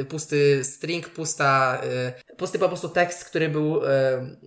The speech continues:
jakby w-, zainicjowany w-, przy okazji tej zmiennej. I to jest, e, one-way data binding, czyli jakby bindowanie w jedną stronę. A teraz drugą rzeczą jest to, że teraz druga sytuacja.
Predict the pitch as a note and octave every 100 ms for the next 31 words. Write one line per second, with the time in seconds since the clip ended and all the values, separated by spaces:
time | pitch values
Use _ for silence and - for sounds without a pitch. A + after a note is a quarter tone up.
0 | - - - C#3 C#3 C#3 C#3 C3+ - -
1 | E3+ E3 D3+ E3 D#3 D3 D3 - D3+ D3
2 | C#3 C#3 C3+ C3 G#2 G#2+ - _ D3+ G#3+
3 | A#3 A3+ - - E3+ D#3 D3+ F3 F#3+ D3+
4 | C3+ B2 A#2+ A#2 G#2+ G#2 - - C#3+ C#3+
5 | C#3+ C#3+ - _ _ _ C#3 C#3 D3 C#3+
6 | C#3+ - _ C#3 A#2+ D3 D#3+ E3 E3+ F#3+
7 | F3+ E3+ E3 - F3 C3+ G#2+ - - C3+
8 | E3 E3 - - - A#2+ C3+ C3 G#3+ A3
9 | F3 D3+ E3+ A3 - - _ D3 D3 -
10 | F#3 G3 A3+ - - D#3 C#3+ D3 D#3+ D#3
11 | D#3 D3 - - F3 F3+ - - - D#3+
12 | E3+ D#3 D3 C#3+ E3 G3